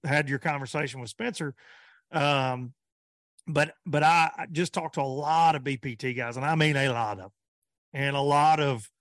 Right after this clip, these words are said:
really big name guys. And a lot of 'em really fed up, man. Th-, this deal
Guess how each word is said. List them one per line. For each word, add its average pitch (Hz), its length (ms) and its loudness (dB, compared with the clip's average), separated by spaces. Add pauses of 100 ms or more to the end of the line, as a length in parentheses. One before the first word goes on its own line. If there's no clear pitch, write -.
(440)
really 170 260 6
big 175 240 6
name 175 300 0
guys. - 440 -8 (480)
And 123 540 2 (240)
a 240 40 -2
lot 247 260 8
of 214 80 2
'em 170 80 0
really 175 340 6
fed 135 280 0
up, 113 200 -10
man. 98 240 -14 (300)
Th-, 214 180 6
this 214 300 2
deal 208 440 2